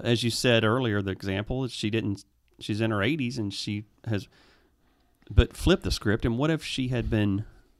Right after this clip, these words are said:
brought into conversations or, um,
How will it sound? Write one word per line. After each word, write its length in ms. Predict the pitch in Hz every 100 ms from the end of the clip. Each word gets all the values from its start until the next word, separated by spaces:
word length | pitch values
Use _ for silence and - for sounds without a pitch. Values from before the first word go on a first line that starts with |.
| _ _ 127 - -
brought 220 | - 110 120
into 160 | 165
conversations 840 | - 85 82 - - 87 - 80 -
or, 220 | 80 82 _ _ _ _ _ -
um, 400 | 76 73 69 98